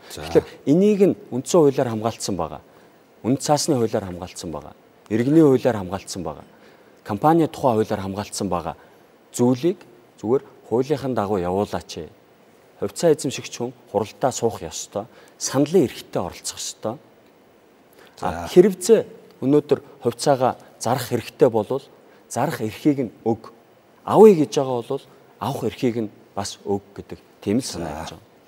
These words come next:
Speaker 1: За, тэгэхээр хоёр тал өөр өөрийнхөө яагаад гэсэн шалтгааныг ярьлаа. Тэгэхээр одоо манай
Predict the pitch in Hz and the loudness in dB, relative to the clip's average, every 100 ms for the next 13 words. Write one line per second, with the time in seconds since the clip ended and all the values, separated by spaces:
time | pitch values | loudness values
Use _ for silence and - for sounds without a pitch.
0 | - - - _ - 135 123 117 156 139 | -20 -20 -20 _ -4 -2 -2 0 0 0
1 | - - - _ - - - 135 139 - | -4 -16 -20 _ -20 -16 -2 0 2 0
2 | 117 90 - _ _ _ _ 120 120 113 | -2 -2 -18 _ _ _ _ -4 0 0
3 | 101 101 - 98 85 76 _ _ - 95 | -2 -6 -6 -6 -6 -10 _ _ -14 -8
4 | 101 92 90 - - - 87 - - - | -6 -6 -8 -10 -18 -16 -14 -14 -16 -8
5 | 113 110 85 80 76 87 147 - - _ | -4 -4 -4 -8 -8 -8 -8 -12 -20 _
6 | _ _ - 117 117 127 113 113 113 | _ _ -4 -2 0 -2 -2 -2 -4